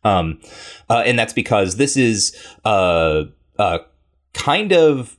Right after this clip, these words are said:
two books happening at once, um, I would say. One is this kind of just history of the Renaissance Fair. Like, in general, like, where, where did it come from? Where did the idea come from? How did it spread? How did it develop? And so on.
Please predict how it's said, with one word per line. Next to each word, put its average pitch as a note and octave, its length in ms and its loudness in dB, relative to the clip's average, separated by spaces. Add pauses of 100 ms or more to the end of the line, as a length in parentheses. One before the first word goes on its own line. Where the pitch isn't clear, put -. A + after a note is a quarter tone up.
(140)
two - 220 0
books A#2 320 2
happening G2 460 -2
at - 120 -6
once, - 580 -6 (200)
um, E2+ 560 -2 (680)
I G#2+ 100 0
would E2 180 -2
say. D2 400 -2 (340)
One C3 500 0
is G#2 640 0
this G2+ 200 -4
kind G2+ 220 -2
of F2+ 80 -4
just - 200 -6
history G#2 380 -2
of F2+ 80 -2
the F2 100 0
Renaissance D#2 560 -4
Fair. C#2 360 -8 (920)
Like, E2+ 280 0
in G#2+ 100 0
general, E2+ 300 0
like, E2+ 180 -2
where, A2 200 2
where B2+ 120 2
did B2 120 0
it B2+ 100 -4
come G2+ 180 -2
from? G2 240 0
Where F#2+ 100 0
did F#2+ 120 -6
the F#2 80 0
idea F2 280 0
come F2 260 -4
from? E2+ 200 -2
How E2+ 140 -2
did E2 100 -4
it - 100 -8
spread? D#2+ 420 -2
How F2 80 -2
did D#2+ 180 -6
it D#2+ 160 -8
develop? D2+ 440 -4
And D2+ 140 -12
so D2 280 -4
on. D2 340 -6